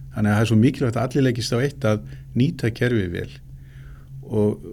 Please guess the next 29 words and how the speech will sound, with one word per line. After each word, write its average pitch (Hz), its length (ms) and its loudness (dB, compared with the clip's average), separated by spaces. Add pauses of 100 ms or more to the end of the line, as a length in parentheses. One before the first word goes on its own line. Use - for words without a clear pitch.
og 104 100 -4
þessi 113 240 0
munur 123 400 4
kannski 113 300 0
á 113 80 0
orku 123 580 -2
og 113 60 0
afli, 98 480 -4
hann 117 200 -2
er 110 100 -2
svo, 107 240 0 (760)
kannski 110 240 -2
ekki 113 180 0
öllum 110 320 2
tamt 110 380 -2
og 127 100 -2
bara 98 180 2
eðlilega, 98 440 -4
þá - 1300 -10
getur 107 160 -2
maður 104 160 2
hugsað 104 220 -2
sér 104 160 0
það 110 200 4
að 98 100 -2 (600)
ef 101 160 -2
maður 98 200 4
er 98 80 2
með 95 180 -2